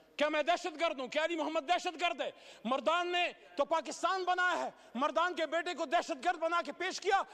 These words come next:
मैं उन जज साहिबान अदालत को सलाम पेश करता हूं जो किसी प्रेशर में नहीं आए। और हाई कोर्ट पेशावर के हुक्म पे मैं फिर रिलीज हुआ, तो मैं डीजीआई एसपीआर साहब से पूछना चाहता हूं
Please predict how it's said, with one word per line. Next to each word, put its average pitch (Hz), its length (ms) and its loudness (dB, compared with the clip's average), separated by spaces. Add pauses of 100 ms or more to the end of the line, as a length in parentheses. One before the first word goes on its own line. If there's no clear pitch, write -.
(120)
मैं 285 140 2
उन 330 160 0
जज 339 200 0
साहिबान 320 400 -2
अदालत 320 360 -2
को 294 80 -6
सलाम 320 320 0
पेश 302 200 -6
करता 302 240 -4
हूं 311 60 -2
जो 247 120 -12
किसी 311 220 -4
प्रेशर 339 320 -2
में 311 120 -2
नहीं 339 140 -2
आए। 359 180 4 (380)
और 302 260 2 (260)
हाई 349 380 2
कोर्ट 339 240 -2
पेशावर 339 420 2
के - 100 -8
हुक्म 339 300 -2
पे 320 120 2
मैं 330 160 2
फिर 320 200 -6
रिलीज 302 400 -2
हुआ, 381 300 4 (320)
तो 320 140 0
मैं 359 220 2
डीजीआई 330 440 0
एसपीआर 320 440 2
साहब 311 200 0
से - 100 -6
पूछना 320 400 -2
चाहता 320 280 0
हूं 294 180 0